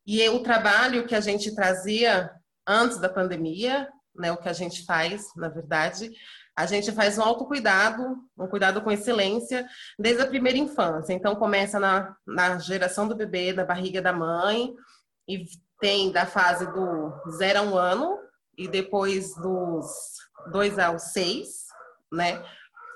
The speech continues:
A gente faz mediação na creche com essas crianças. Faze-, temos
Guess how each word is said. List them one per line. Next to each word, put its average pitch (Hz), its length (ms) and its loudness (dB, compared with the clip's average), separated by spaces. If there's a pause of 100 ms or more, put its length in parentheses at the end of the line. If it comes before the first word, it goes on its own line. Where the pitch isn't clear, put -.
(120)
A 185 140 2
gente 208 500 0
faz 196 200 0
mediação 208 760 2
na 220 140 2
creche 185 360 2
com 190 100 -4
essas 185 200 -8
crianças. 190 640 -2 (600)
Faze-, 208 400 2
temos 247 480 0